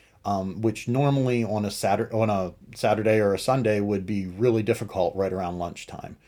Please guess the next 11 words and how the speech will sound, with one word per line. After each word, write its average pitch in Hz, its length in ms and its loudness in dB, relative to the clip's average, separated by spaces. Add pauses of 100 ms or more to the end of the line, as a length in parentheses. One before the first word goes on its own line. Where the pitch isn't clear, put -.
(320)
Um, 127 260 -2
but 143 220 6
we 147 100 -2
got 135 200 2
in 127 220 2
and 131 220 -2
we 123 180 0
ate, 104 320 -2
and 110 280 -4 (880)
that 104 200 2
was 101 120 -6